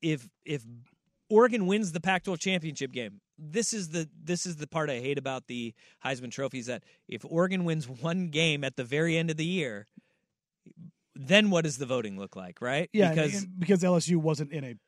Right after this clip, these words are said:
Speaker 2: championship game.
Speaker 1: Yeah. And it's just like, that's the, that's the stupidity of all of it. You had three really damn good quarterbacks, and Jaden Daniels, it was really cool to kinda s-, see his story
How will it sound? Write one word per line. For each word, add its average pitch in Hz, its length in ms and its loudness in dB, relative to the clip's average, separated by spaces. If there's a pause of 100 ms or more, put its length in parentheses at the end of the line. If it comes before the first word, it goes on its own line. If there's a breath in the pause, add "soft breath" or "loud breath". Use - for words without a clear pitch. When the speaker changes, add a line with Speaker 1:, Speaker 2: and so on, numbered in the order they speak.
(300)
Speaker 2:
championship 123 360 -8
game. 202 240 -14
Speaker 1:
Yeah. 285 280 2 (420)
And 214 160 4
it's 208 180 0
just 226 200 -2
like, 202 200 2 (120)
that's 220 400 -2
the, 180 220 0 (140)
that's 208 240 2
the 165 160 -2
stupidity 147 680 -2
of 110 100 -6
all 95 180 -4
of 95 80 -14
it. 95 140 -14 (580 soft breath)
You 214 140 8
had 190 160 6
three 208 260 2
really 170 300 0
damn 156 260 0
good 139 160 -4
quarterbacks, 110 580 -8 (100)
and 135 360 -4
Jaden 165 300 2
Daniels, 147 720 -2 (400)
it 165 120 0
was 147 280 -4
really 147 320 0
cool 143 300 -2
to - 80 -16
kinda 131 320 -4
s-, 113 120 -10 (120)
see 151 280 -4
his 143 180 -4
story 131 500 -4